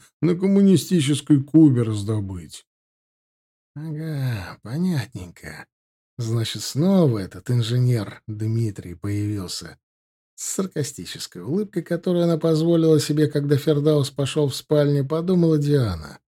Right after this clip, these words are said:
Эх, и вроде бы решила уже молчать, не поднимать этот вопрос с Пашкой. Но как теперь удержаться? Надо всё же найти аккуратный момент, поинтересоваться у него про его особые отношения с К Г Б.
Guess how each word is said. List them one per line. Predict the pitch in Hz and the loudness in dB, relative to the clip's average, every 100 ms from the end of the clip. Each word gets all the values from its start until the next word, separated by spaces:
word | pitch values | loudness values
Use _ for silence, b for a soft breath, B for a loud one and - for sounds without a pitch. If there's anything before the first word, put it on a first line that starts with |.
| _ _ _ _ _ _ _ _ _ - | _ _ _ _ _ _ _ _ _ -14
Эх, | 92 85 - | -14 -14 -14
и | 98 | -10
вроде | 120 151 139 | -2 0 0
бы | 135 139 | 0 0
решила | 135 - 156 156 | 0 -2 -4 -4
уже | 101 98 | -6 -8
молчать, | 101 107 - 117 87 - - | -6 -8 -8 -6 -8 -8 -4
не | 123 | -4
поднимать | 120 131 143 190 226 113 | -2 0 2 2 0 -4
этот | 101 98 | -8 -6
вопрос | 110 104 104 92 | -6 -4 -6 -8
с | - | -8
Пашкой. | - 101 - - 82 - _ _ _ _ _ | -8 -8 -8 -12 -16 -18 _ _ _ _ _
Но | 117 | -14
как | 110 104 - | -10 -10 -10
теперь | 98 92 90 | -14 -12 -10
удержаться? | 104 113 107 110 101 - 95 - _ _ _ | -4 -4 -4 -6 -8 -10 -12 -16 _ _ _
Надо | 135 151 190 147 92 | -4 -2 -2 -4 -6
всё | - 98 | -10 -10
же | 87 | -10
найти | 101 104 101 - | -8 -10 -6 -2
аккуратный | 175 - 113 104 - 101 | -2 -4 -8 -8 -8 -6
момент, | 107 127 180 180 - | -2 2 4 2 2
поинтересоваться | 156 151 139 151 139 160 170 151 98 - 110 | 4 6 6 4 2 2 0 0 -2 -6 -4
у | |
него | 113 110 98 92 | -2 -2 -4 -4
про | 131 135 | 2 4
его | 135 | 4
особые | 131 - 143 123 123 | 2 0 0 0 -2
отношения | - 127 - 120 104 | -2 -2 0 -2 -2
с | - | -6
К | - | -6
Г | 117 131 | -2 0
Б. | 120 101 - | 0 -4 -8